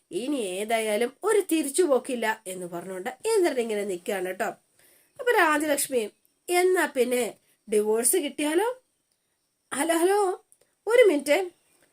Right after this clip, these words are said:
why are you here?" എന്ന് ചോദിച്ചു. "താൻ എന്താ ഇവിടെ? ഇത് ഞങ്ങളുടെ കുടുംബ പ്രശ്നം, പുറത്തുള്ളവർ ഇവിടെ കയറി ഇടപെടാൻ നിൽക്കണ്ട" എന്ന് പറഞ്ഞു. അപ്പൊ വേഗം തന്നെ, "അതെ, അങ്ങനെ പറ മോനെ, ഇത് പറയാൻ ഇവനെന്താ അവകാശം?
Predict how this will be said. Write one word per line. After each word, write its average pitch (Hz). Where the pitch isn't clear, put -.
why 370
are 440
you 320
here?" 294
എന്ന് 240
ചോദിച്ചു. 214
"താൻ 440
എന്താ 330
ഇവിടെ? 269
ഇത് 403
ഞങ്ങളുടെ 277
കുടുംബ 381
പ്രശ്നം, 359
പുറത്തുള്ളവർ 294
ഇവിടെ 254
കയറി 247
ഇടപെടാൻ 240
നിൽക്കണ്ട" 247
എന്ന് 202
പറഞ്ഞു. 185
അപ്പൊ 349
വേഗം 220
തന്നെ, 214
"അതെ, 277
അങ്ങനെ 480
പറ 247
മോനെ, 247
ഇത് 302
പറയാൻ 277
ഇവനെന്താ 359
അവകാശം? 277